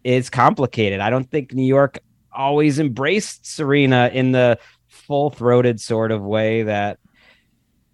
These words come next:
that they would have if it was a, a guy or, or a white guy. Like, it just, it was, it was different, but, like, that's where you've seen her grow up more than everywhere. And that's where she's had more great matches, um, than anywhere. And just since we might not be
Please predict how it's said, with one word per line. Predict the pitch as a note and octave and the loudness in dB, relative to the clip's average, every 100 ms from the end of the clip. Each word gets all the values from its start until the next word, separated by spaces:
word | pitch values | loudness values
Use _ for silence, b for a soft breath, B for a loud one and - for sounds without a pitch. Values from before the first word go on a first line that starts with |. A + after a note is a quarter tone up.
| _ _ _ | _ _ _
that | C3 A#2 | -2 2
they | A#2 | 4
would | A2 A2+ | 6 6
have | A2+ | 6
if | A2 G2+ | 2 0
it | A2 | 2
was | G#2+ G2 | 0 2
a, | G2+ - | -2 -2
a | G#2+ | -4
guy | F#2+ G2 F#2+ F#2+ F#2+ F#2 | 0 0 2 0 -4 -6
or, | G2+ G2 | -6 -6
or | G#2 G2+ | -2 0
a | G2 | 0
white | F#2 F#2+ F#2 | -2 -4 -2
guy. | G2 F#2 F#2+ | -2 -2 -2
Like, | F2+ G#2+ G2+ | 0 -2 0
it | A2 | 0
just, | C3 C3 - | 2 2 2
it | B2+ | 2
was, | A#2+ A2+ G2+ - | 4 4 0 -2
it | A#2+ | 0
was | A2 F#2+ | 0 0
different, | B2+ B2+ - F#2+ F2+ | 2 0 0 -6 -4
but, | A2+ G#2+ _ _ | -6 -6 _ _
like, | B2 G#2 - - | -4 -4 -4 0
that's | B2 - - | 0 0 2
where | A#2 | 2
you've | G#2+ G2 | 2 -2
seen | - A#2 G2+ | -4 -2 0
her | F#2+ | -2
grow | F2+ F#2 | -4 -2
up | F#2+ | -2
more | F2+ F2 | -4 -8
than | F2 F2 | -6 -6
everywhere. | F2+ F2 E2+ F2 | -4 -4 -4 -4
And | G2 | -2
that's | G2+ | 0
where | A#2 F#2+ | 0 -2
she's | F#2+ - | -2 -2
had | F#2 F#2 | -2 -2
more | F#2+ F#2+ F#2+ F2+ | -2 0 0 -2
great | E2 F#2+ G2 F#2+ F#2+ | -6 -4 -2 -2 -4
matches, | F2+ F2+ - F2+ E2+ E2+ F2 - | -6 -4 -6 -8 -6 -8 -10 -6
um, | F#2 F2+ F2 F2 F2 b b b b b b - | -2 -2 -4 -6 -10 b b b b b b 2
than | A#2 | 4
anywhere. | A2 G#2+ G#2+ G#2+ G#2+ | 6 6 6 4 4
And | A#2 A2+ A2+ | 2 0 0
just | C3+ F3+ - - | 2 2 2 0
since | E3+ D3+ | 0 0
we | C#3+ | 0
might | C3 A#2+ | 0 0
not | A2 G#2+ | -2 -4
be | G2+ | -6